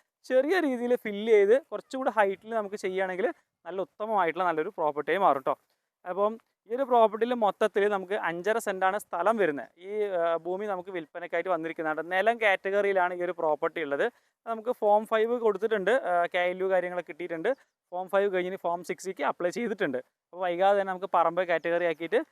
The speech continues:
മാറ്റിയെടുക്കാനും പറ്റുന്ന ഒരു ഭൂമിയാണ് ട്ടോ. അപ്പോൾ ഇത്, ആ, നേരെ ഫ്രണ്ടിൽ ആ ഒരു സൈഡ് നമുക്ക് കണ്ടോ, കാണിച്ചു തരാം.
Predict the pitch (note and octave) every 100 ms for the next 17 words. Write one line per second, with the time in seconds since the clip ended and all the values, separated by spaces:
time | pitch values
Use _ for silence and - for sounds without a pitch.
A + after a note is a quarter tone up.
0 | _ _ - D#3 D#3+ F#3 E3 F3 F3 D#3
1 | D#3 D#3+ D#3+ D#3 D#3 C#3+ C3 D3 C3 _
2 | _ _ D#3+ E3+ F#3+ A#3 _ _ _ -
3 | F#3+ A3 B3+ - F#3 F#3 F3+ F3 F3 _
4 | - F#3 G3+ G3+ F#3+ F#3+ G3+ F#3 F#3+ F#3+
5 | F#3+ F#3 F#3+ F3 D#3+ B2+ A2+ _ _ _
6 | C#3 C3+ C3+